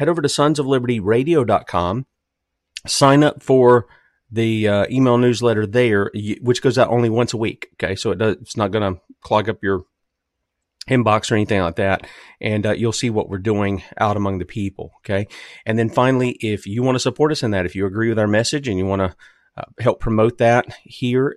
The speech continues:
uh, there's a donate button at the top of sons of liberty media dot com. Click on that, make a one-time donation, or you can partner with us monthly as a son or daughter of liberty.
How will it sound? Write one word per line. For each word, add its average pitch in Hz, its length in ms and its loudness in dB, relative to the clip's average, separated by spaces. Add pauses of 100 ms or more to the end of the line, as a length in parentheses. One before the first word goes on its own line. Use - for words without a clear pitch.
uh, 98 380 -6
there's 107 200 -2
a 104 40 -4
donate 113 320 0
button 104 160 -2
at - 80 -8
the 98 80 -10
top 104 320 -6
of 85 140 -8
sons 113 320 -2
of 92 100 -10
liberty 104 300 -4
media 98 260 -4
dot 85 220 -4
com. 185 340 0 (440)
Click 95 180 -6
on 92 80 -4
that, 90 160 -6
make 90 160 -8
a 90 40 -4
one-time 87 340 -6
donation, 113 600 -4
or 92 100 -6
you 90 80 -8
can 90 140 -10
partner 107 260 -6
with 98 140 -6
us - 140 -10
monthly 101 360 -6
as 98 200 -6
a 90 80 -4
son 110 360 -4
or 95 120 -6
daughter 98 200 -4
of 87 80 -8
liberty. 101 360 -6